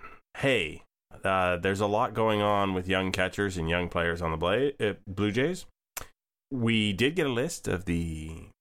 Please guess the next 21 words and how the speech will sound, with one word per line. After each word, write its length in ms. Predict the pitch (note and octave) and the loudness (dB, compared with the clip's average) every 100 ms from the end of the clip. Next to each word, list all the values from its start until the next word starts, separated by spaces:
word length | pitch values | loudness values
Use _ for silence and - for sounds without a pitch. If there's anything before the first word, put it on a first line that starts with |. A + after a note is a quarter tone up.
| - | -4
promotional 600 | F#2 A2+ C3 C3 A#2 G#2+ | 0 0 0 0 0 0
items 400 | A2+ C3+ D3 D3+ | 0 0 0 0
being 200 | A#2 A#2+ | 2 2
given 180 | A#2+ B2 | 2 2
away 220 | A2+ B2 | 2 2
next 300 | A#2+ B2 - | 2 0 0
year, 220 | C3+ D#3 | 2 4
and 100 | A2 | 2
that's, 600 | G#2 C3+ - - - - _ _ | 2 2 -2 -8 -8 -12 _ _
that's 260 | F2 A2 - | -2 0 0
a 60 | F3 | 0
thing. 560 | - D3+ E3+ A3+ B3+ - _ | 2 2 2 0 -2 -6 _
We 100 | F#2+ | -2
have 140 | F2+ F2+ | 0 0
your 100 | F#2+ | 0
questions. 640 | F2+ - - F#2+ F#2+ - - _ _ - | -2 -2 0 0 0 -4 -12 _ _ -4
We 220 | F2+ A#2+ | 2 4
<laughs> 40 | C3 | 4
have 420 | B2 B2+ B2 A#2 | 4 4 4 2
a 160 | - A2+ | 0 0
do-over, 840 | G#2+ G#2 G2+ F#2 F#2 F#2 F2+ F#2 | 2 2 2 2 2 2 0 -4